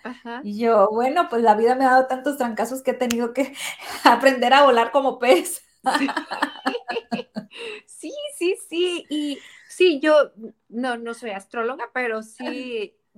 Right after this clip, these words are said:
Speaker 1: veía Aries y yo, "Ay, no, no, no me gusta, no me gusta, no me gusta ver eso. Y no me gusta ver eso en mí".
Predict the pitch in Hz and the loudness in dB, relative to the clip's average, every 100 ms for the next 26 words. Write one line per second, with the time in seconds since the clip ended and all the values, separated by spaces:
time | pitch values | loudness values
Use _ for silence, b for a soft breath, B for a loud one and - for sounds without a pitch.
0 | 226 214 _ 202 233 285 269 262 277 277 | -20 -20 _ _ -2 -2 -2 -8 -8 -6
1 | 294 - 277 285 302 294 277 277 262 254 | -8 -8 -8 -8 -16 -20 -16 -16 -16 -20
2 | - 285 277 285 294 - 285 294 311 - | -18 -16 -16 -18 -20 -14 -12 -10 -12 -10
3 | 269 320 - - 254 277 294 269 370 - | -10 -10 -12 -10 -8 -8 -8 -6 -6 -2
4 | 139 135 117 110 - 285 269 - 370 226 | 0 2 0 -4 -12 -10 -12 -4 -4 -4
5 | 240 254 240 339 - 262 - - B 339 | -8 -8 -6 -8 -8 -10 -8 -10 B -20
6 | 285 - 302 294 285 330 330 302 302 311 | -16 -8 -6 -6 -6 -8 -6 -4 -4 -6
7 | 392 285 302 320 392 - | -8 -12 -12 -16 -16 -16